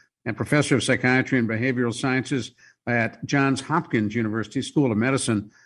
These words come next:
She directs the Paul McHugh Program for Human Flourishing, and we'll talk about what flourishing means in just a couple of moments, uh, which fosters a humanistic clinical approach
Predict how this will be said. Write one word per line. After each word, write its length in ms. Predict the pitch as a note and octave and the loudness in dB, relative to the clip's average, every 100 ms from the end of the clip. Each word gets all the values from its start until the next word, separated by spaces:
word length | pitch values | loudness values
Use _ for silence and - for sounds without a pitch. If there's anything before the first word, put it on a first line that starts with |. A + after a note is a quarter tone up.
| _ | _
She 140 | - | -2
directs 380 | C3 B2 D3+ C#3+ | 2 2 2 0
the 80 | C#3 | -4
Paul 300 | - C#3 C3+ | 0 0 0
McHugh 360 | B2 - C#3 - | -2 -2 -2 0
Program 420 | C3+ C3 B2+ G#2+ | -2 0 -2 -2
for 100 | B2+ | -8
Human 440 | - G#3 G3+ B2 | -4 0 2 2
Flourishing, 840 | - - G3 F3 - G#2 B2 C3 - - _ - | 0 -2 2 2 0 -4 -4 -4 -8 -20 _ -8
and 140 | G#2+ | -6
we'll 80 | G#2+ | -4
talk 240 | - B2+ A2 | 0 2 4
about 180 | G#2+ | 4
what 140 | G2+ G#2 | 2 0
flourishing 560 | - C#3+ B2+ A2+ A#2 | 4 4 4 2 2
means 420 | A#2 C3+ B2+ G#2+ A#2+ | 4 4 4 2 -2
in 100 | A#2+ | -2
just 240 | B2 B2 | -4 -6
a 40 | |
couple 280 | G2 C3+ A2+ | -6 -4 -4
of 60 | A2 | -2
moments, 420 | C3+ C3 A#2+ - _ - _ _ _ C3 | 0 2 0 -6 _ -20 _ _ _ -6
uh, 80 | |
which 300 | C3 D#3 - | 0 2 0
fosters 680 | - D#3+ E3 - E3 C#3 - _ _ - | -2 4 4 4 4 2 0 _ _ -4
a 140 | D3 C#3 | -2 0
humanistic 800 | D3 D3+ C#3+ C#3 C3+ D3+ - - | 2 4 4 2 0 -4 -6 -4
clinical 420 | C#3+ D3+ C#3+ C3 | 0 0 0 -4
approach 540 | - D3 C3 A#2 - | -2 0 0 0 -6